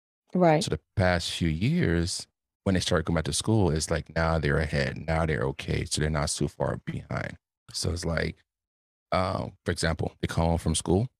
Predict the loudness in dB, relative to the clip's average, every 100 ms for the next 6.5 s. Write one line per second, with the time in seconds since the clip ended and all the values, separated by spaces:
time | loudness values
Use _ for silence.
0 | _ _ -2 -2 0 0 0 0 0 -2
1 | 0 2 2 0 0 2 2 0 -4 -2
2 | 0 -2 -2 -4 -2 0 0 0 0 2
3 | 2 0 0 -4 -16 _ _ _ _ _
4 | -4 -2 0 0 0 0 -2 -2 -6 -6
5 | -10 _ _ 0 2 4 2 0 0 0
6 | 0 -4 -6 -10